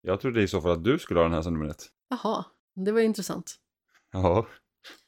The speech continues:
Speaker 2: Men jag måste ju faktiskt säga att det var ett svårt val att inte placera den här serien i den absoluta toppen. För att Severance är briljant på alla sätt och vis. Och det slutar så himla hårt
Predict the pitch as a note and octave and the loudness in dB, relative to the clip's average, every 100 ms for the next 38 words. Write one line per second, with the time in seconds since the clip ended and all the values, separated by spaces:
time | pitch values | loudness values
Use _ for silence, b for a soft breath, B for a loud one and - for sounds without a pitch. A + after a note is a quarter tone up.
0 | B G3 G3+ G#3 G3 A3+ G#3 F3 - F3+ | B -2 4 4 4 4 4 2 2 2
1 | E3+ D#3+ E3 - E3 E3 E3+ - G#3+ A3 | 4 2 0 -2 0 0 0 -2 0 0
2 | - F3 E3+ E3 E3 E3+ E3 - - E3+ | 2 0 2 0 -2 -4 -4 -6 -6 -4
3 | - B3+ F3+ E3 E3 D#3+ D#3+ - E3+ E3 | 0 2 2 0 -2 -2 -2 -4 -4 -4
4 | E3 E3 E3+ E3 E3 - E3+ E3+ - G3+ | -4 -4 -6 -6 -8 -8 -6 -6 -8 -8
5 | - - - F3+ b b b - E3+ - | -10 -10 -10 -10 b b b -12 -10 -2
6 | G#3+ F#3+ F#3+ F3+ F3 - - E3+ D#3 D#3 | 0 2 2 2 0 -4 -4 -2 -2 -4
7 | E3 _ - D#3 F3+ E3 F3 G#3+ - F3 | -8 _ -16 -2 0 2 4 2 0 -4
8 | - - E3 D#3 D#3 D#3+ - F3 - E3+ | -8 -6 -2 -2 -4 -6 -4 -2 -2 -2
9 | - - _ - F3+ F3 - G#3+ F#3 - | -6 -8 _ -6 -2 0 0 0 -2 -6
10 | - A3+ - - - C#4 G#3+ G3 A#3+ A3 | -4 -4 -4 -8 -2 2 4 4 2 2
11 | F#3 E3+ D#3+ - | 2 2 -2 -12